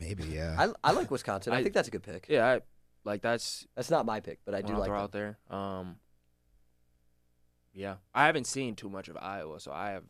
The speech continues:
Speaker 3: I have no idea.
Speaker 2: I mean, they're gonna be Iowa. They're gonna score.
Speaker 3: Right.
Speaker 2: Jack?
Speaker 1: Okay, I think I would have to agree with,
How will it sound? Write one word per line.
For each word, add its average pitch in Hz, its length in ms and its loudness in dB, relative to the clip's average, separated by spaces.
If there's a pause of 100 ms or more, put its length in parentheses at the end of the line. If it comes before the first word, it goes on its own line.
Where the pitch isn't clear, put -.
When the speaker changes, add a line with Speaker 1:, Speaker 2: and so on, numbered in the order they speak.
(120)
Speaker 3:
I 87 120 -12
have 82 140 -18
no 82 160 -14
idea. 78 400 -12 (300)
Speaker 2:
I 104 40 -10
mean, 101 120 -4
they're 101 100 -2
gonna 90 140 -4
be 78 120 -8
Iowa. 80 380 -6
They're 110 100 -4
gonna 101 80 -2
score. 85 400 -8
Speaker 3:
Right. 67 220 -16 (1400)
Speaker 2:
Jack? 156 300 4 (1600)
Speaker 1:
Okay, - 240 -8
I 85 80 -4
think 127 220 -2
I 98 260 6 (100)
would 95 100 2
have 92 160 0
to 92 100 0
agree 92 360 2
with, - 540 -2